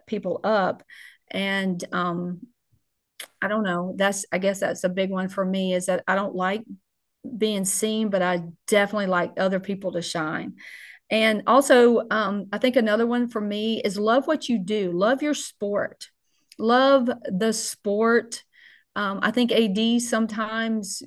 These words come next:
get caught up in A D work, but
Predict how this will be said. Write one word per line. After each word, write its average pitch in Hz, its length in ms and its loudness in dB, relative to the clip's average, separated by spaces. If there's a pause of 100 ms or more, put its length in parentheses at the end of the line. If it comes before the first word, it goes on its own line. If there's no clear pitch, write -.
(140)
get 208 280 -2
caught 220 280 2
up 220 160 2
in 226 220 0
A 214 160 0
D 214 220 -2
work, 202 480 0 (220)
but 190 280 6